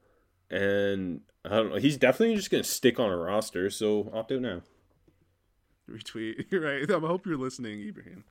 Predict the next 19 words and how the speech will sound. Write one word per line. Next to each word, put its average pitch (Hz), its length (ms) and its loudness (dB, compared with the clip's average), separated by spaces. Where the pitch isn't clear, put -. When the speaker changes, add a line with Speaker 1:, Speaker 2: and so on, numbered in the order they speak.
Speaker 1:
He 127 160 4
is. 90 240 2
Okay, 135 300 10
best - 280 4
prospect 104 520 2
this 92 160 -4
week. 90 160 -4
I 101 140 -2
had - 160 0
a 427 60 4
tougher 139 420 -2
time, 120 460 -2
I 113 80 0
think, 120 300 -2
Speaker 2:
Yeah. - 360 -12
Speaker 1:
because 107 500 2
we 113 120 2
didn't 101 340 2
have, 92 720 0